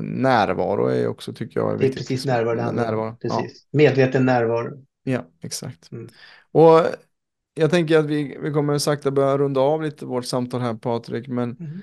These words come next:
Speaker 1: men jag är intresserad också på,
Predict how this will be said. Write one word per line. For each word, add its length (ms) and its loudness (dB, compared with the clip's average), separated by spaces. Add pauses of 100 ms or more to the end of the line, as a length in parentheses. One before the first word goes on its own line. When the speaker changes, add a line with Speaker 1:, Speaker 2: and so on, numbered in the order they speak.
(320)
Speaker 1:
men 260 -2
jag 320 2
är 240 0
intresserad 500 -4
också 380 -4
på, 520 -2